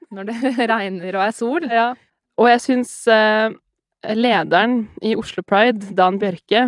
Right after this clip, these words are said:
Speaker 2: sa det veldig fint. Jeg måtte, jeg lo veldig godt da jeg leste dette. Jeg leste det på Blikk. «Hvis denne regnbuen på skolesekken er et pride-symbol, betyr det da at alle roser er et symbol på Arbeiderpartiet?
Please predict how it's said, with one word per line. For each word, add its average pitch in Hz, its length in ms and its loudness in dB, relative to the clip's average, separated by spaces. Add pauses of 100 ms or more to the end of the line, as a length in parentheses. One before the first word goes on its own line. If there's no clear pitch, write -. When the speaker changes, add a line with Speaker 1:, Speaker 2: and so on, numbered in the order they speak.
(160)
Speaker 2:
sa 185 260 2
det 185 80 -2
veldig 175 220 -4
fint. - 400 -12
Jeg 185 180 -4
måtte, 185 220 -4
jeg 175 180 -4
lo 156 300 -6 (160)
veldig 160 260 -6
godt - 160 -14
da - 80 -8
jeg 151 80 -6
leste 160 240 -10
dette. - 220 -10 (420)
Jeg 226 80 -2
leste 202 300 0
det 180 80 -6
på 202 100 -4
Blikk. - 460 -6 (500)
«Hvis 240 320 -4
denne 226 240 2
regnbuen 185 560 2
på 220 140 -8
skolesekken 175 560 -6
er 175 160 -4
et - 80 -20
pride-symbol, 190 760 -4
betyr 185 320 -4
det 180 80 -2
da 175 140 2
at - 100 -8
alle 175 300 -2
roser 175 420 -6
er 185 140 -4
et - 100 -18
symbol 170 320 -6
på 180 140 -2
Arbeiderpartiet? 202 640 0